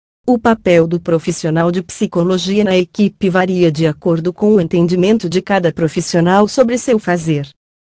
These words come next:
A atuação apareceu de forma pedagógica no sentido de se fazer apontamentos acerca de saberes técnicos e discorrer sobre a avaliação do desenvolvimento do adolescente no processo socioeducativo.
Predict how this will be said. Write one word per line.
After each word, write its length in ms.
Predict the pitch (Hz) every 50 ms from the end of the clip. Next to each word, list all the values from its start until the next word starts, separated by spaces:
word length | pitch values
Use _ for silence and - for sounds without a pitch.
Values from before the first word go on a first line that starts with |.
| _ _ _ -
A 120 | 226 220
atuação 580 | 214 220 220 208 202 202 202 - - 202 180 170
apareceu 520 | 156 165 175 165 175 170 - - 214 185
de 140 | 170 175 175
forma 480 | - - 226 220 208 208 220 226 226
pedagógica 800 | 226 - 220 208 226 226 196 175 175 170 170 165 180 185 - 220
no 80 | 214 208
sentido 580 | 208 - 214 190 180 - - - 190 180 170 190
de 140 | 185 196
se 160 | 208 - - 220
fazer 420 | - - 180 170 165 185 185 175
apontamentos 760 | 180 175 196 180 170 254 240 226 190 175 175 170 - 175 175
acerca 500 | 175 160 - - 196 185 175 - - 190
de 160 | 175 165 190
saberes 560 | - - - 214 180 175 175 175 180 214 - -
técnicos 680 | - 190 185 196 - - 214 220 220 - 247 220 185
e 60 | 185
discorrer 580 | 160 156 156 - - - 202 170 202 202 196 -
sobre 380 | - - 214 190 190 190 185
a 60 | 180
avaliação 680 | 180 170 180 170 170 170 175 165 160 - - 208 214 208
do 120 | 190 190
desenvolvimento 1000 | 185 185 196 170 165 151 151 156 170 175 160 170 165 165 175 190 208 220 - 254
do 160 | 208 220 214
adolescente 680 | 202 170 165 170 165 165 - - 226 226 233 233 -
no 120 | 202 202 202
processo 580 | 226 226 233 226 - - 165 160 - - 196
socioeducativo. 1120 | 180 - 208 196 - - 190 165 160 156 165 - - 202 208 - - 190 165 156 151 156